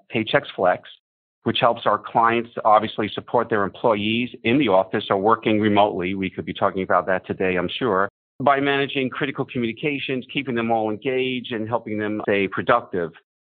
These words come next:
We've got millions of monthly users. We've got, you know, over thirty plus self-service transactions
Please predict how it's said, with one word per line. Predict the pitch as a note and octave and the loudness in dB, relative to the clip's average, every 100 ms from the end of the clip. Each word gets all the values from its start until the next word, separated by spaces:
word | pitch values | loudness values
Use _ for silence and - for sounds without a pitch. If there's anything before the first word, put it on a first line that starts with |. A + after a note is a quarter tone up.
| - | -8
We've | G2+ G2 | -4 0
got | A2+ G2 | 4 4
millions | A2+ A2 A#2+ A#2 A#2+ A#2+ | 4 4 4 4 2 4
of | G#2+ G#2 | 4 4
monthly | A2 A2 G2+ G2+ | 2 0 0 0
users. | B2 D#3 C#3+ D3+ D3 B2 - _ _ - | 2 2 2 0 0 -4 -14 _ _ -2
We've | A2 | 2
got, | A#2 G2 - | 4 4 2
you | B2 | 0
know, | G2 | 2
over | A2+ A2+ A2 | 2 2 0
thirty | B2 A#2+ A#2 | 0 0 0
plus | A#2 - A#2 - - - | -4 2 2 2 -14 -4
self-service | - A#2+ - B2+ A#2 - | 2 2 4 0 0 -2
transactions | A#2+ G#2+ G#2+ B2 B2 - B2+ | 0 0 4 4 4 -2 -6